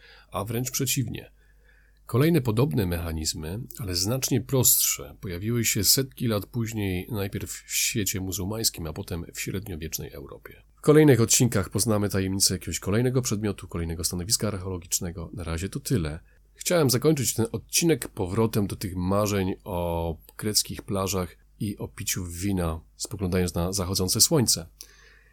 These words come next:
Nie wiem, czy to jest nadal aktualne, ale parę lat temu pojawiła się informacja o tym, że wyspa Antikritira staje się wyspą coraz bardziej bezludną.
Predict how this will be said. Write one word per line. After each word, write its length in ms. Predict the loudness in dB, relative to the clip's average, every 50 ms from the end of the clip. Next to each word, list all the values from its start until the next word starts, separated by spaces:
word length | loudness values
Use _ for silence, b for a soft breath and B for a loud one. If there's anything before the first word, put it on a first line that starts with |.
| B B B _ -6
Nie 160 | -2 2 4 4
wiem, 120 | 6 4
czy 80 | 4 4
to 80 | 2
jest 220 | 2 4 2 2 2
nadal 260 | 2 2 2 0 0 -2
aktualne, 600 | -6 -6 -4 0 2 4 6 6 6 4 4 2
ale 240 | 0 0 0 0
parę 200 | 0 0 0 0
lat 200 | 0 0 -2 -2
temu 260 | -2 0 0 0 0 0
pojawiła 440 | 0 0 0 0 0 0 0 0
się 140 | 0 -2 -2
informacja 560 | -4 -4 -2 -2 -2 0 0 0 0 -2 -2
o 120 | -4 -4 -4
tym, 220 | -2 -2 -4 -2
że 500 | -2 -4 -4 -4 -2 -2 -2 -2 -2 -4 -4 -8 -12 -14 -16 -10 0
wyspa 300 | 4 4 4 6 4 -4 -2
Antikritira 880 | -2 -4 -4 -4 -6 -8 -10 -8 -8 -10 -8 -6 -6 -4 -2 -2 -2 -2
staje 320 | -4 -2 -2 -2 -2 0
się 160 | 0 0 -2
wyspą 480 | -2 0 -2 -2 -2 -2 -2 -2 -2 -2
coraz 300 | -4 -4 -2 -2 -2 -2
bardziej 320 | -2 -2 -2 -2 -2 -4
bezludną. 680 | 0 2 2 4 4 4 4 4 2 0 -2 -2 -6